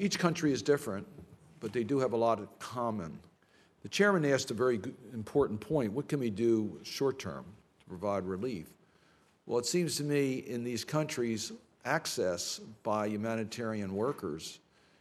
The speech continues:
is an area that could be done on the short term. That if we had, if, if, if we put a, a real spotlight on that ten thousand dollar visa, uh, that's, you can't defend that.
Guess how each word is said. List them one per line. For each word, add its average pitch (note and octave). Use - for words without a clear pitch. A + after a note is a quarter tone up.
is A2
an A#2
area A#2
that G#2
could E3+
be A2+
done G2+
on G#2
the G2+
short A2
term. B2+
That A2+
if A2
we A2
had, B2+
if, A#2+
if, A#2
if G#2+
we C3
put E3
a, C#3+
a A#2
real D3+
spotlight C3
on A2
that A2
ten C3
thousand A#2
dollar G#2+
visa, E2+
uh, -
that's, D3
you D3
can't D#3
defend G2
that. -